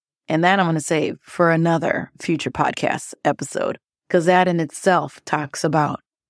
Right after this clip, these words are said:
people's implicit biases and what not to say when you step in it. When we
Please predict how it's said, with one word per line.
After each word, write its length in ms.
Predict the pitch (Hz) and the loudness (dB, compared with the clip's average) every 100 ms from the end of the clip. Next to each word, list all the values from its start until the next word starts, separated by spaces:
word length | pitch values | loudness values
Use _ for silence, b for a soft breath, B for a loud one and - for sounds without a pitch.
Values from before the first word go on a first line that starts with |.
| _ _ - | _ _ 0
people's 580 | 185 156 151 143 - - | 2 2 0 0 -8 -2
implicit 520 | 160 147 147 135 127 | 2 2 0 -2 0
biases 720 | 135 - - - - - - - _ _ _ | 0 -2 -4 -6 -6 -8 -12 -18 _ _ _
and 220 | 160 160 | 2 4
what 200 | 151 156 151 | 4 2 2
not 220 | 156 - | 0 0
to 100 | 139 | -4
say 320 | - - - - | -2 -4 -4 -2
when 160 | 156 | 2
you 60 | 147 | 2
step 340 | - - - | 0 -4 -2
in 140 | - - | -4 -8
it. 60 | - _ | -12 _
When 560 | - 214 254 320 370 320 - | -2 2 4 4 2 0 -2
we 340 | 196 220 | 0 2